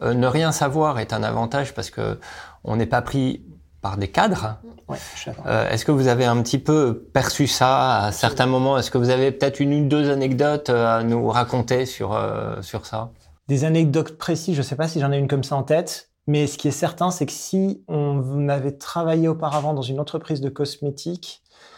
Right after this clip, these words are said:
Speaker 2: il y a, j'ai l'impression, quand on parle de sujet avec les gens, ils se mettent toujours des, euh, des barrières, des barrières ou des freins en se disant : « Non, ça va être trop compliqué, ça va être impossible, ça, on va pas pouvoir le faire, il va falloir dix ans pour le faire. »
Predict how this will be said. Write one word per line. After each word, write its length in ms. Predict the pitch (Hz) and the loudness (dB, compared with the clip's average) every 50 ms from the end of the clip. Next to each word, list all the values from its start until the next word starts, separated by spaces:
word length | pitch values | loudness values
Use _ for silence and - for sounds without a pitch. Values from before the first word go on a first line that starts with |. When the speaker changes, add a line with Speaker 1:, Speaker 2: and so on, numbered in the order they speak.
| - - - - - - - | -20 -20 -20 -20 -16 -6 -2
Speaker 2:
il 60 | 147 | 0
y 40 | 160 | 0
a, 60 | 165 | 0
j'ai 260 | 165 160 185 - 143 185 | 0 0 0 2 2 4
l'impression, 340 | 208 196 196 202 - 247 220 | 4 4 2 0 0 0 2
quand 140 | - 202 175 | 2 2 2
on 60 | 151 | 4
parle 180 | 185 175 165 | 4 4 4
de 40 | 151 | 4
sujet 220 | 139 - - 170 170 | 2 2 2 2 4
avec 140 | 165 156 | 4 4
les 100 | 156 160 | 4 2
gens, 160 | 147 160 170 170 | 2 2 2 0
ils 60 | 175 | -2
se 120 | - - | -2 -2
mettent 100 | 139 127 - | -2 -2 0
toujours 260 | 156 143 151 151 151 | 2 2 2 4 2
des, 220 | 143 135 135 131 131 | 2 2 2 2 2
euh, 340 | 127 127 127 127 127 127 127 | 2 0 0 0 0 -2 -2
des 320 | 127 - - 160 143 135 135 | -4 -6 -8 -6 -2 -2 0
barrières, 540 | 123 151 143 135 151 156 160 147 - - - | 2 4 4 4 4 4 2 0 -2 -4 -4
des 120 | 151 143 139 | -2 0 2
barrières 580 | 135 151 143 151 151 147 147 151 151 151 143 | 2 4 4 4 4 4 4 4 4 2 2
ou 80 | 147 139 | 2 2
des 120 | 135 147 143 | 2 2 0
freins 280 | - - - 156 151 | -2 -2 -4 -2 0
en 40 | 151 | 0
se 60 | 139 | 0
disant : « 140 | 123 143 147 | 2 2 2
Non, 120 | 147 151 147 | 2 0 0
ça 120 | - - | -2 -2
va 60 | 131 131 | -4 -4
être 60 | 131 | -4
trop 140 | - - 151 | -4 -4 -4
compliqué, 420 | - 156 135 - 156 143 - 151 | -2 -4 -4 -2 -2 -2 0 -2
ça 140 | 147 - 143 | -2 -2 -4
va 40 | 135 | -6
être 140 | - - 151 | -6 -6 -6
impossible, 460 | 143 - 156 151 - - 156 147 143 | -6 -4 -6 -6 -4 -4 -4 -4 -4
ça, 160 | - 139 131 | -4 -6 -4
on 40 | 131 | -4
va 100 | 135 135 | -2 -2
pas 120 | 139 156 | -4 -4
pouvoir 220 | 151 - 156 151 151 | -4 -2 0 0 0
le 80 | 147 | 0
faire, 200 | - - 151 143 | -2 -2 -2 -2
il 60 | 135 | -2
va 80 | 131 123 | -4 -6
falloir 280 | - - 139 135 120 135 | -6 -6 -4 -2 -2 -2
dix 260 | 127 156 160 156 156 | 0 2 2 2 2
ans 120 | 160 156 | 2 0
pour 140 | 151 156 143 | 0 0 -2
le 80 | 143 135 | -2 -2
faire. » 440 | 139 - 156 165 190 185 - - | -2 -2 -2 -2 -2 -4 -8 -16